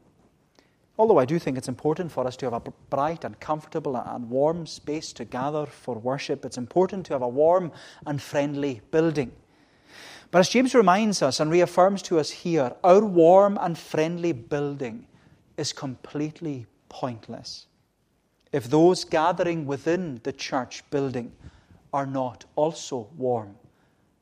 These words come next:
and friendly. So having a warm and friendly building, having a warm and welcoming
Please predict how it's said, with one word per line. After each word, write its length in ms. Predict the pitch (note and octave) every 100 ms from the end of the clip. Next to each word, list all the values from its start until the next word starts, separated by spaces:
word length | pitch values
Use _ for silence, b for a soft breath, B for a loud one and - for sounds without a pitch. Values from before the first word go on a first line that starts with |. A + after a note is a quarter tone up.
| -
and 140 | C3+ A#2
friendly. 500 | - A#2 G#2+ B2 _ _ _ _ _ _ _ _ B B
So 140 | F3+
having 360 | D#3+ F#3 A3+ A#3
a 80 | G3
warm 280 | F3 G3 G#3
and 120 | F3+
friendly 360 | F3+ F3 F#3 E3+
building, 400 | C3+ C#3+ D#3+ C#3
having 320 | F3 A3 G#3+
a 40 |
warm 360 | E3 E3+ G3 G3
and 120 | D#3+
welcoming 520 | D#3 F3+ F#3+ F3 D#3